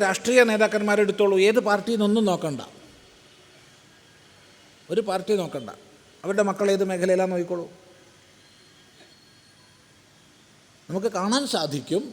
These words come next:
പ്രഭാവം ചെലുത്തുകയും കുറച്ച് ചില്ലുവാനവും അതൊക്കെ ഉണ്ടാക്കുകയും ചെയ്തിട്ടുണ്ടെങ്കിൽ അവരുടെ മക്കളെയും അതേ മേഖലയിലേക്ക് കൊണ്ടുവരാനുള്ള സാഹചര്യങ്ങളുടെ ആനുകൂല്യം അവരുപയോഗിച്ചിട്ടുണ്ട്, ഉപയോഗിക്കുന്നുണ്ട്.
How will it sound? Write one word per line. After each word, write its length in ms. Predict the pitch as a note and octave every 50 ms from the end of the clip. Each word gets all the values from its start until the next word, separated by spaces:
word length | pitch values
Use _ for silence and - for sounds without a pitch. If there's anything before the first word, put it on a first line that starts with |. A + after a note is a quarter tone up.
| - - - - - - - - - - - - _ _ _ _ _ _ _ _ _ _ _ -
പ്രഭാവം 560 | - D#3+ E3+ E3+ D#3 G3 G#3+ A#3+ B3+ C#4 D4 D4
ചെലുത്തുകയും 720 | A3 A#3 A3 A#3 B3+ - - B3+ F#3+ E3 D3 C3 C#3+ D3+ F#3+ F3+ - - - - - - - - - - - - - - - -
കുറച്ച് 260 | A3 A#3+ A#3+ B3+ C4 G#3+
ചില്ലുവാനവും 520 | A3 G3+ G3+ G#3+ G#3+ A3 A3+ G#3 E3 A#2 - - - - -
അതൊക്കെ 260 | F#3 G3+ A3 A3 G#3 A3
ഉണ്ടാക്കുകയും 500 | F#3+ F#3 G3 G#3 G#3+ G#3 G#3 A#3+ A#3 A3+
ചെയ്തിട്ടുണ്ടെങ്കിൽ 840 | - G3 F#3 G3+ A#3 C4 - A3+ F#3 E3 D3+ D3+ D3 D3 D3 D3+ D3+ D#3 E3 E3 - - - - - -
അവരുടെ 300 | B2+ C#3 D3+ E3 F#3 G3+
മക്കളെയും 480 | F#3+ F3 D3+ - - E3 E3 E3+ F3 E3+ D3+
അതേ 220 | C#3+ D3+ E3+ G3 A3
മേഖലയിലേക്ക് 720 | A3 G#3 F#3+ F3+ E3+ F3 E3+ E3+ E3+ E3 E3 E3 D3+ E3+
കൊണ്ടുവരാനുള്ള 920 | D#3+ D#3 D3+ D#3+ F3 A3+ A3 F#3+ E3+ E3 D#3+ D#3 D#3 D#3 D3+ D3 C#3+ D3 E3 G3 G#3+ G3 - - - - - - - -
സാഹചര്യങ്ങളുടെ 1400 | - - - E3 E3 F3+ G3 A3 A3+ A#3+ B3+ B3+ B3+ A#3+ A3 F#3 F3+ F#3+ F#3 F3 E3+ E3 D#3+ D#3 D#3 D#3 D3+ F3+ A3 A#3 - - C#3 C3+ D3
ആനുകൂല്യം 640 | F3+ A#3+ D4+ D#4 C4 A3 F#3 E3 D#3+ D3+ D#3 D#3 D#3 E3+ - -
അവരുപയോഗിച്ചിട്ടുണ്ട്, 880 | C#3+ D3 D3 C#3+ B2+ C3+ C#3+ C#3 C#3 C#3 C3 - C3+ A#2+ C3+ C3 B2+ C3
ഉപയോഗിക്കുന്നുണ്ട്. 800 | A#2+ A#2+ B2 A#2+ A#2 A#2+ A2+ A2+ A#2+ G#2+ G#2+ G2+ F#2+ F#2 A2 A2